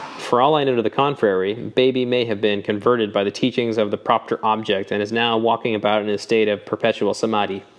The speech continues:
On the other hand, I do see her giving the glad eye to Pete. What's more, Uncle Joe exhibits all the symptoms of being suspicious of them and extremely cross with everybody else. With me, among others, of course.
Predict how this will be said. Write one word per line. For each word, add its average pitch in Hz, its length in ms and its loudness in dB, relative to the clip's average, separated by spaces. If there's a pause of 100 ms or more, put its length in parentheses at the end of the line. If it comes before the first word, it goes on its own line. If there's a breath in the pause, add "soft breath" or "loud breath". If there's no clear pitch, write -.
(1300 loud breath)
On 123 160 2
the 151 80 6
other 196 160 4
hand, 117 320 0 (260 loud breath)
I 117 100 0
do 180 280 2
see 170 200 2
her 147 100 4
giving 160 260 2
the 135 80 0
glad 131 380 4
eye 120 160 2
to 113 120 -2
Pete. - 360 -4 (640 loud breath)
What's 127 240 2
more, 226 240 0
Uncle 185 240 2
Joe 190 200 4
exhibits 170 360 0
all 175 220 4
the 165 80 0
symptoms 156 460 0
of 120 100 0
being 139 200 2
suspicious - 540 -2
of 101 140 0
them 104 180 0
and 107 80 0
extremely 147 480 0
cross 127 400 0
with 113 140 -2
everybody 110 360 0
else. - 460 -4 (600 loud breath)
With 120 180 0
me, 170 200 4
among 139 240 2
others, 107 280 2
of 110 100 -14
course. - 460 -2